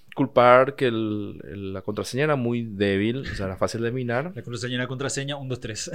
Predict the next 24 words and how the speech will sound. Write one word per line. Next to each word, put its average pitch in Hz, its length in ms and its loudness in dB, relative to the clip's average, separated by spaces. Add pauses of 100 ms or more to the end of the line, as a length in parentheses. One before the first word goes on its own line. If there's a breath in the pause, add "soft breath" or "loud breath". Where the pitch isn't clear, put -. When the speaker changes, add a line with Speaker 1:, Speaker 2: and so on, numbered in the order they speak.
(120)
Speaker 2:
<laughs> - 140 -18
Speaker 1:
Posiblemente. 95 720 -2
No 117 100 2
sé, 104 300 2
la 104 140 -2
gente 107 160 0
no, 110 200 -2
no 101 140 -6
tengo 95 240 -8
idea. 107 300 -8 (640 soft breath)
Cambiaron 156 480 6
eso 170 500 0 (100)
y 139 100 4
arreglaron 135 280 6
la 165 140 2
página 185 400 0
y 190 60 -2
con 135 280 0
eso 113 320 0
fue 98 260 -4
su 104 240 -6
informe 92 760 -4
de 85 220 -6
que, 85 460 -8